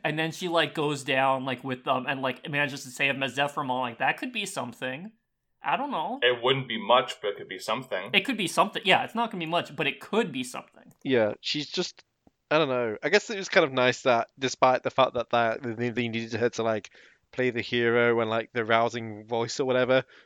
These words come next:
Speaker 3: um, it's kind of nice that they still made it clear that she's a complete loser by having the, uh, the villain just run away <laughs> at the end, basically.
Speaker 1: Yeah.
Speaker 3: Like, and she didn't actually accomplish anything of any, of any meaning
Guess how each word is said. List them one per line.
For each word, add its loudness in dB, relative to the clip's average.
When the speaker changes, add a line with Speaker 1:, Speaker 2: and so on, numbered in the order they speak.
Speaker 3:
um, 0
it's 0
kind 4
of 0
nice 2
that 4
they 0
still 2
made 0
it -4
clear 2
that -8
she's -6
a -8
complete -12
loser -2
by -2
having -2
the, -4
uh, -2
the -8
villain -8
just -4
run -6
away 0
<laughs> -2
at 4
the -2
end, -10
basically. -6
Speaker 1:
Yeah. -4
Speaker 3:
Like, 2
and -2
she 0
didn't -6
actually -6
accomplish -6
anything -4
of -6
any, -6
of -4
any -6
meaning -8